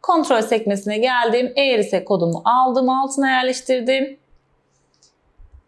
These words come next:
Basketbol topunu algılayacağı için algılama sekmesine gidiyorum. Diyorum ki şurada birinci kod değdi mi diye soruyor. Neye değdi mi?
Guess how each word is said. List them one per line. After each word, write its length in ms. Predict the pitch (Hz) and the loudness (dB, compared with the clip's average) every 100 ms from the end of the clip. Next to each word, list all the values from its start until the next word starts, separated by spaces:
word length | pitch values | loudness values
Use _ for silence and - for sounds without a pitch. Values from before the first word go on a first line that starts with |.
| _ - | _ 0
Basketbol 560 | 247 - 294 294 269 | 0 2 0 0 0
topunu 460 | 254 254 285 311 - | 0 2 0 -2 0
algılayacağı 880 | 190 196 202 220 269 294 320 285 202 | 2 4 4 4 2 0 0 0 0
için 340 | - 254 349 _ - | -2 -8 -8 _ 0
algılama 480 | 254 254 240 185 | 2 4 2 2
sekmesine 520 | 185 254 226 196 226 233 | 0 -2 0 -2 -2 -2
gidiyorum. 560 | 208 196 175 156 - - _ _ 277 | 2 2 2 0 -4 -16 _ _ -2
Diyorum 400 | 320 269 220 214 | 2 2 2 2
ki 360 | 190 190 - _ _ _ _ _ _ _ _ _ _ _ _ _ _ _ _ _ _ _ _ | 0 -2 -8 _ _ _ _ _ _ _ _ _ _ _ _ _ _ _ _ _ _ _ _
şurada 760 | - - 240 185 175 185 - _ _ _ _ _ _ _ _ _ - | -8 -2 0 2 2 0 -6 _ _ _ _ _ _ _ _ _ -2
birinci 420 | 233 226 202 202 | 0 0 0 0
kod 280 | 190 185 - - _ _ _ _ _ - | 0 -2 -6 -20 _ _ _ _ _ -2
değdi 420 | 190 233 233 247 | 0 2 2 2
mi 140 | 226 | 2
diye 160 | 190 208 | 2 2
soruyor. 380 | 196 196 170 165 | 0 0 2 0
Neye 360 | 180 214 233 | 0 0 2
değdi 280 | 208 180 165 | 2 2 0
mi? 300 | 165 214 240 | 0 -2 -4